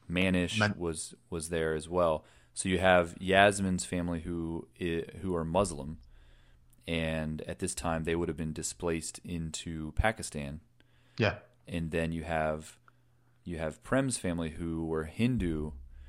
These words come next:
Speaker 1: and they would have been staying in India. And so, but Prem and, and Yasmin's grandma, and I keep saying Yasmin's grandma 'cause I can't remember what her name is.
Speaker 2: Umbreen?
Speaker 1: Umbreen. Uh,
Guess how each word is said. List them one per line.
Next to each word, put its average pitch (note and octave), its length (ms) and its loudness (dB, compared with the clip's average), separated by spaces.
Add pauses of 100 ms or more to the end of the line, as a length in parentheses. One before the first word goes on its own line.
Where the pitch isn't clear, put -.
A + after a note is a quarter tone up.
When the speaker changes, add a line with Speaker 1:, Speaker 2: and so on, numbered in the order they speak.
(260)
Speaker 1:
and E2 340 0
they F2+ 160 6
would F2 200 2
have D#2 260 -10 (100)
been E2+ 160 -4
staying E2+ 360 0
in D#2 100 -2
India. D#2+ 500 -4 (180)
And E2+ 180 -4
so, E2 420 2
but F#2 300 4 (160)
Prem G2+ 400 6
and, E2+ 440 -2 (520)
and E2+ 140 -2
Yasmin's E2+ 500 0
grandma, F2 220 2
and D#2+ 80 0
I D#2 40 -2
keep - 160 -8
saying E2+ 180 -2
Yasmin's D#2+ 340 -2
grandma E2 220 -4
'cause D#2 160 -10
I D#2+ 60 -4
can't - 220 -8
remember D#2+ 320 -6
what D#2+ 240 -6
her E2 120 -12
name D#2+ 220 -6
is. D2 300 -10 (260)
Speaker 2:
Umbreen? D#3 500 10 (220)
Speaker 1:
Umbreen. D#2+ 440 -2 (520)
Uh, E2 400 2